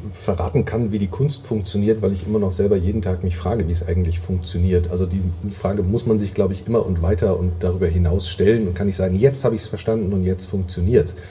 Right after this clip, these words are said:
Spannend ist die, finde ich, die Sicht nicht aus den Augen zu verlieren und sich eben nicht hinzustellen, zu sagen, "Ey, ich weiß jetzt, wie der, äh, Laden läuft, ich weiß, wie der Hase läuft, ich weiß, wie das Ganze funktioniert",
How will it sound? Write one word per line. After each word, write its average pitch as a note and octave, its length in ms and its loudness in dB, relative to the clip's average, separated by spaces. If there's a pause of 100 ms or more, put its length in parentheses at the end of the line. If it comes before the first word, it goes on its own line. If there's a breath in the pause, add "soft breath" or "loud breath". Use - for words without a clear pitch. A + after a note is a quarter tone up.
(500 loud breath)
Spannend A#2 320 2
ist - 180 -4
die, G2 540 2 (640)
finde A#2 400 -2
ich, - 320 -8 (1700)
die A#2+ 100 0
Sicht C#3 340 0
nicht C3+ 300 2
aus A2+ 140 4
den G#2 120 -2
Augen B2 240 2
zu G#2 140 -4
verlieren G#2 400 2
und G2+ 180 -4
sich F#2 160 -4
eben G#2 140 0
nicht B2+ 160 0
hinzustellen, G2+ 460 -2
zu F#2 100 -2
sagen, F2 160 2
"Ey, G#2+ 160 2
ich F2 180 -4
weiß F#2+ 180 0
jetzt, F2+ 180 -4
wie G2+ 40 -4
der, F2 280 0 (240)
äh, F#2+ 160 0
Laden F#2+ 320 2
läuft, F#2 260 2
ich F#2+ 120 -4
weiß, G2+ 200 0
wie F#2+ 60 -4
der E2+ 120 0
Hase F2+ 180 2
läuft, F2 260 0
ich - 100 -12
weiß, F2 180 -2
wie F#2 40 -2
das F2+ 160 -2
Ganze F#2 240 -2
funktioniert", G2 600 0